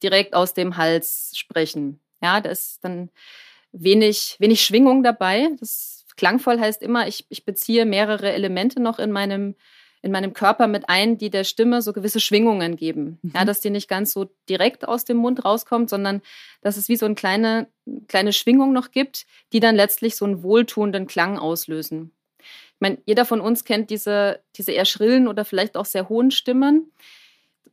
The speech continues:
Speaker 1: Es ist sicherlich auch Geschmackssache, aber so im, im Allgemeinen würde man dann sagen, Mensch, die sind vielleicht nicht so das, was das Ohr als angenehm empfindet,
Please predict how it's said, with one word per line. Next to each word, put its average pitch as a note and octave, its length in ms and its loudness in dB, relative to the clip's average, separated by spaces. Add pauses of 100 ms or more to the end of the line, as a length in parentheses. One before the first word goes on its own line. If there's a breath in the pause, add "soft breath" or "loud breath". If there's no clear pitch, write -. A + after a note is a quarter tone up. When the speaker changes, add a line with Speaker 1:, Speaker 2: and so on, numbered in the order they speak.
(140)
Speaker 1:
Es - 100 -12
ist - 320 -6
sicherlich A#3+ 340 4
auch G#3 100 0
Geschmackssache, G#3+ 600 -2
aber G3+ 220 -2
so G3+ 160 -4
im, F#3+ 180 -6
im G3 120 -6
Allgemeinen F#3+ 580 -2
würde G#3+ 160 -4
man G3 220 -2
dann F3+ 180 -4
sagen, G#3 280 -2
Mensch, G3 180 -6
die G#3+ 80 -6
sind G#3 180 -4
vielleicht G3 300 0
nicht A#3 180 0
so B3 220 0
das, A3+ 240 -6
was G#3+ 160 -6
das - 180 -12
Ohr A3 220 2
als G#3 240 -4
angenehm A#3 480 -2
empfindet, B3 640 -2